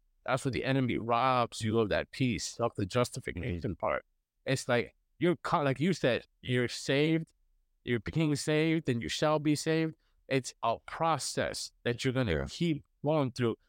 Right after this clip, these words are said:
Speaker 1: The, the, the, the justification, the same, it's a process that keeps going, and you keep being processed. And, and, and I, I just feel like we, like, that right there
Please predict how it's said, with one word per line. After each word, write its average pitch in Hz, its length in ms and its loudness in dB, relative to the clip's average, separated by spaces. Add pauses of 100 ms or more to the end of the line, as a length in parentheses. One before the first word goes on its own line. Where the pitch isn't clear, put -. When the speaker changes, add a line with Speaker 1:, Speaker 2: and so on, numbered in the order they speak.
(360)
Speaker 1:
The, 123 120 4
the, 117 260 -2
the, 117 240 0
the 123 100 -2
justification, 131 840 -2
the 107 60 -4
same, 143 280 -2
it's 131 220 -2
a 139 100 0
process 143 640 -2
that 71 200 -4 (140)
keeps 160 440 -2
going, 135 460 0 (360)
and 135 100 -2
you 127 240 0
keep 165 400 -2
being 131 380 2
processed. 143 680 -2
And, 131 220 -2
and, 123 220 -2 (880)
and 147 100 0
I, 131 160 0
I 135 120 0
just 135 180 -2
feel 151 140 2
like 127 220 2
we, 127 220 -2 (140)
like, 120 280 0
that 135 220 0
right 131 320 0
there 139 320 2